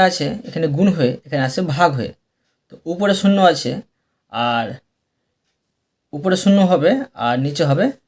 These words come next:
এই এগারোটা ভাগ হয়ে আছে, তো এখানে ভাগ হয়ে বসবে। তো এখন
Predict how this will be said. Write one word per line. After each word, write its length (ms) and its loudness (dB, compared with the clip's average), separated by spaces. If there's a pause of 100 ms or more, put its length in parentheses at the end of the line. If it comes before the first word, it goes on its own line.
(300)
এই 120 -6
এগারোটা 260 0 (120)
ভাগ 200 2
হয়ে 120 -2 (100)
আছে, 140 -4 (100)
তো 100 -6
এখানে 240 -2
ভাগ 180 -4
হয়ে 180 0
বসবে। 240 -6 (1200)
তো 60 -20 (200)
এখন 160 6